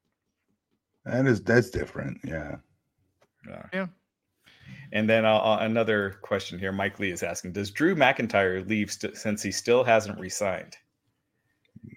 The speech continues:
Speaker 1: I don't know. I don't know why. I don't know why.
Speaker 2: I mean, he, he's a star w-, wherever he goes. I, I'm sure
Speaker 1: Mm-hmm.
Speaker 2: A E W would still put him in that main event, uh, mix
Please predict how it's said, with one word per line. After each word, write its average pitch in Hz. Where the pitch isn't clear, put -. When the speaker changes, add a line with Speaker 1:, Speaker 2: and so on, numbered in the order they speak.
Speaker 1:
I 120
don't 87
know. 92
I 85
don't 95
know 87
why. 107
I -
don't 90
know 87
why. 80
Speaker 2:
I 131
mean, 107
he, 127
he's 175
a 147
star 110
w-, 113
wherever 110
he 92
goes. 92
I, 110
I'm 117
sure 131
Speaker 1:
Mm-hmm. 101
Speaker 2:
A 113
E 107
W 101
would 92
still 95
put 110
him 95
in 95
that 90
main 98
event, 85
uh, 78
mix 104